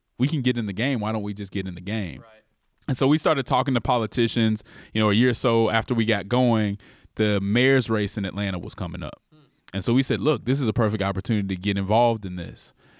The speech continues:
Speaker 1: And so we went over the candidates, started looking at the resumes, who was who, who was doing what, trying to decide who we would support. And there was a state senator named Kasim Reed. And just looking at his, at his resume, hearing him speak and what people had to say about him,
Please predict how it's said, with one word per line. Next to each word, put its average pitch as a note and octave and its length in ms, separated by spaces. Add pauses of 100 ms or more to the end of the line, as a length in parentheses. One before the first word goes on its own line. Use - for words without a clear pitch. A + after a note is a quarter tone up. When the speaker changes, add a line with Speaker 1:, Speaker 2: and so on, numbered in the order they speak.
(160)
Speaker 1:
And G2+ 200
so G2+ 680
we G#2+ 200
went A2 240
over C3 160
the B2 100
candidates, G#2 640
started G2+ 280
looking G#2 260
at G#2+ 120
the G2 100
resumes, G2+ 540
who A2+ 120
was G#2 200
who, G#2+ 260
who G#2+ 120
was G2+ 140
doing G2 320
what, G2 300
trying G2+ 240
to F#2+ 60
decide F#2+ 320
who G2 260
we G2+ 160
would G2 160
support. A2 540 (340)
And G#2 160
there G#2 80
was G2+ 100
a G2 60
state B2 360
senator A2+ 420
named G2+ 360
Kasim G2+ 440
Reed. F#2 420 (580)
And G2+ 160
just G2+ 220
looking C3 340
at B2 60
his, A#2 160
at A2+ 140
his G2 120
resume, A2 680
hearing A2+ 280
him G#2+ 100
speak A2+ 280
and G#2 80
what G2+ 100
people G#2 220
had G#2 120
to G2 40
say A2+ 220
about F#2+ 260
him, F#2 160